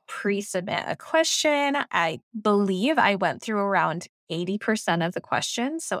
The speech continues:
almost everyone who submitted a question was able to get the answer. I also then put those questions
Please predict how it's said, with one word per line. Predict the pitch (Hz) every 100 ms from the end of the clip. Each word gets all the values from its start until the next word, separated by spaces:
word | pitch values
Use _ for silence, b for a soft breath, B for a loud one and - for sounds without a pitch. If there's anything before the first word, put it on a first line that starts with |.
| -
almost | 220 247
everyone | - 180 170 120
who | 196
submitted | - 160 156 -
a |
question | - 202 - 220 240 262 B B B -
was | 196
able | - 170 175
to | 180
get | 151 -
the | - - 139
answer. | 202 - 339 415 453 B B B
I | 208 208
also | 220 214 - 240
then | 214 202 196 196 214 _
put | - 208
those | 196 185
questions | - - 175 - 175 175 185 220 -